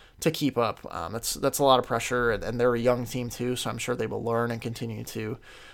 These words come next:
um, get better at those defensive strategies and, and, and playing defense together. But at the moment, they're just, I, they're not gonna be able to sustain much, and, and they have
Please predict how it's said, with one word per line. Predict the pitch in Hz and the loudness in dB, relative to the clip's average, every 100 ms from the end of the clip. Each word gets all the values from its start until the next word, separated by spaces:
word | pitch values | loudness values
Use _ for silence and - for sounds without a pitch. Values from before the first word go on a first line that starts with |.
| - - | -14 -4
um, | - 135 | -2 0
get | 135 | 0
better | 110 117 117 120 | 2 4 6 6
at | |
those | 110 113 113 | 4 -2 -2
defensive | 117 113 110 117 | -4 -4 -4 -6
strategies | 113 131 110 107 107 110 107 | -4 -2 0 0 -2 -4 -4
and, | 101 | -4
and, | 85 110 98 - 131 120 | -4 -6 -8 -12 -10 -6
and | 110 107 | -6 -6
playing | - 120 104 | -6 -4 -4
defense | 110 104 107 - | -6 -6 -6 -6
together. | 107 127 110 104 | -2 0 0 -2
But | 110 110 - | -2 -4 -2
at | 123 | -2
the | 123 | 0
moment, | 123 120 117 101 - | 0 0 -2 -4 0
they're | 120 | 0
just, | 110 104 - - | 0 -2 -6 -4
I, | - - - 107 - - | -4 -4 -6 -6 -8 -4
they're | 131 | 0
not | 131 131 127 | 4 4 4
gonna | 127 | 2
be | 117 117 | 2 2
able | 113 117 | 2 0
to | - 113 | 0 -4
sustain | - - 113 107 | -4 -6 -6 -6
much, | 110 107 - | -4 -4 -4
and, | 98 87 | -6 -8
and | 95 101 - - | -10 -10 -12 0
they | 127 | 2
have | 123 120 - | 4 0 -4